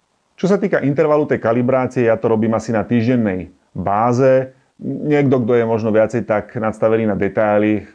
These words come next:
a má chuť, tak si to <laughs> môže kalibrovať aj pred každou jazdou. Asi bude napísané pri konkrétnom produkte alebo v tom manuáli, ako často by bolo dobré to robiť. Čo vám vlastne ešte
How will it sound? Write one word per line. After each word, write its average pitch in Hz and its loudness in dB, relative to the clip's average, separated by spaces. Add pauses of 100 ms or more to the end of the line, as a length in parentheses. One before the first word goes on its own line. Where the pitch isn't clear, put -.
a 107 -2
má 107 0
chuť, 110 -2
tak - -6
si 104 -8
to 107 -8
<laughs> - -12
môže 123 0
kalibrovať 110 0
aj 107 0
pred 107 -4
každou 107 0
jazdou. 104 0
Asi 104 -6
bude 101 -2
napísané 101 -2
pri 104 -2 (240)
konkrétnom 107 -2
produkte 110 0
alebo 98 -2
v - -20
tom 98 -2
manuáli, 104 0
ako - -8
často 104 -4
by 104 0
bolo 101 0
dobré 107 2
to 95 -2 (320)
robiť. 120 0 (240)
Čo 131 0
vám 131 2
vlastne 123 -2
ešte 113 -2